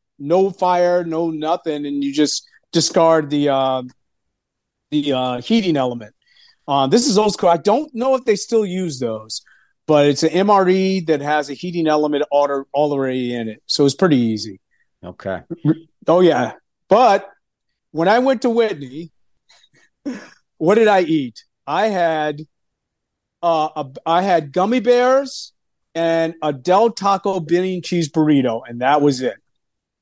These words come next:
Speaker 1: It was the
Speaker 2: That,
Speaker 1: best
Speaker 2: that
Speaker 1: thing
Speaker 2: is,
Speaker 1: ever.
Speaker 2: that is Breakfast of Champions right there.
Speaker 1: <laughs> Oh, yeah. <laughs> Oh, yeah.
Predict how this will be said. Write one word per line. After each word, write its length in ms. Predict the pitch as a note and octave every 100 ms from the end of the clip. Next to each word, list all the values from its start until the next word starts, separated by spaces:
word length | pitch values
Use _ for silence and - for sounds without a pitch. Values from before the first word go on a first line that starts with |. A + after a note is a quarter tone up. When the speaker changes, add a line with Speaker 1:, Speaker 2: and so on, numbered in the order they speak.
| _ _ _ _ _ _ _ _
Speaker 1:
It 80 | C3
was 180 | C3 B2
the 60 |
Speaker 2:
That, 80 | A#2+
Speaker 1:
best 260 | C#3+ C#3 -
Speaker 2:
that 120 | -
Speaker 1:
thing 120 | C#3+
Speaker 2:
is, 80 | B2
Speaker 1:
ever. 200 | A2 - _ _ _ G#2+
Speaker 2:
that 240 | G#2 A#2
is 160 | A#2 G2+
Breakfast 420 | A#2 A#2 A#2+ -
of 80 | -
Champions 460 | B2 C3 A#2 F#2
right 200 | F#2 F2
there. 220 | G2+ F#3 B2+
Speaker 1:
<laughs> 60 | - A3 - _ _ -
Oh, 140 | F3+
yeah. 400 | F3 E3+ E3 B2+ A#2
<laughs> 40 |
Oh, 340 | A#3 D#3 D#3 E3
yeah. 280 | D3+ B2